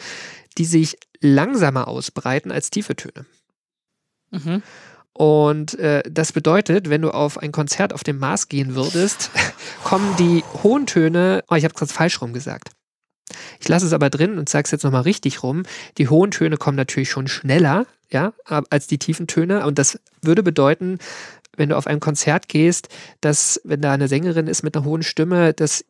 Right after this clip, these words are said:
Speaker 1: ihre Töne tatsächlich um ein paar Millisekunden aus dem Takt kommen, zu, gemessen zum, zum Bassbeat zum Beispiel, der
Speaker 2: Ja.
Speaker 1: drunter liegt.
Speaker 2: Das stell ich mir super anstrengend vor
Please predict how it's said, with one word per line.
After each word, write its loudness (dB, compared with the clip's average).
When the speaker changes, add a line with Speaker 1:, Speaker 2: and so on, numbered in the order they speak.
Speaker 1:
ihre 0
Töne 2
tatsächlich 0
um -6
ein -8
paar 0
Millisekunden 2
aus 0
dem -2
Takt -4
kommen, -2
zu, 2
gemessen 0
zum, -2
zum -8
Bassbeat 0
zum -4
Beispiel, -6
der -2
Speaker 2:
Ja. 2
Speaker 1:
drunter -4
liegt. -12
Speaker 2:
Das -12
stell -4
ich -6
mir -2
super -4
anstrengend -8
vor -8